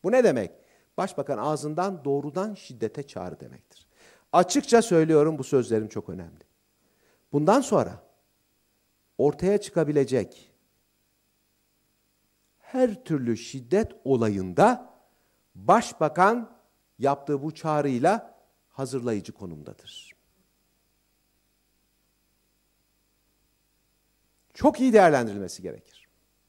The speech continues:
Pısmayın, susmayın. Ne demek? Kavga edin. Çarpışın. Değerli arkadaşlarım, bu kadar sorumsuz, bu kadar sonuçlarının nereye gidebileceğini bilmeden bir açıklama olabilir mi?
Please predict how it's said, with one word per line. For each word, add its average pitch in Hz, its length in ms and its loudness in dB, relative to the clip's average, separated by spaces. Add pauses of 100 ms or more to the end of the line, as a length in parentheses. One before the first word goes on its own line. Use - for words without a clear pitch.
(1400)
Pısmayın, 190 560 0
susmayın. 202 760 0 (160)
Ne 196 100 6
demek? 240 260 6 (800)
Kavga 127 340 6
edin. 226 480 8 (800)
Çarpışın. 214 760 6 (1080)
Değerli 98 240 -8
arkadaşlarım, 156 640 -4 (840)
bu - 60 0
kadar 233 260 4
sorumsuz, 180 800 4 (760)
bu 185 160 2
kadar 294 360 8
sonuçlarının 202 840 4
nereye 214 280 12
gidebileceğini 180 800 4
bilmeden 185 440 6
bir 165 60 -2
açıklama 175 380 4
olabilir 170 320 8
mi? 359 140 4